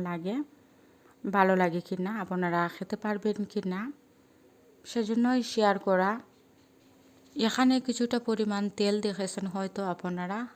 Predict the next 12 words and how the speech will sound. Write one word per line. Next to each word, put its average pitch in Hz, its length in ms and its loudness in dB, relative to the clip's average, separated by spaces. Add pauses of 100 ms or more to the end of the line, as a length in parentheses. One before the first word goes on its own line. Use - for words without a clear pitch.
(300)
আমি 196 320 -2
চিংড়ি 226 360 0
মাছ 202 360 0 (280)
ভেজেছিলাম 185 680 0 (260)
আর 185 180 -2
চিংড়ি 196 300 -2
মাছের 190 440 -4
তেলগুলো 185 460 0 (100)
ওখানে 180 380 -2 (220)
মানে 175 260 -2 (260)
পড়ে 180 260 0
রয়েছিল। 170 480 -2